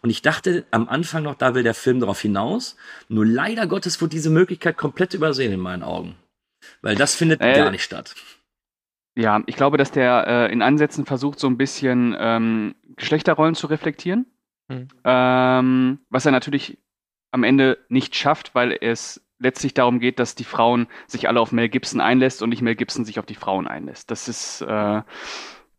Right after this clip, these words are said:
Speaker 2: ist einfach so. Und ich glaube, dass, ähm, uns das auch allen klar war. Weil, äh, was Frauen wollen, ist im Prinzip ein relativ ähnliches Ego-Ding wie Braveheart.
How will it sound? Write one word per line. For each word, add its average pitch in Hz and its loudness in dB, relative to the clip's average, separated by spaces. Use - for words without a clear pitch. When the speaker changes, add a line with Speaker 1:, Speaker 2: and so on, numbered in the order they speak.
Speaker 2:
ist - -4
einfach 107 -2
so. 113 -2
Und 117 2
ich 117 -4
glaube, 123 2
dass, - -6
ähm, 113 -4
uns 127 -2
das 120 0
auch 117 -2
allen 113 2
klar 120 2
war. 92 -6
Weil, 117 2
äh, - -8
was 123 0
Frauen 139 2
wollen, 143 4
ist - -6
im 135 -2
Prinzip 147 -4
ein 127 0
relativ 131 0
ähnliches 143 2
Ego-Ding 139 4
wie 131 0
Braveheart. 151 0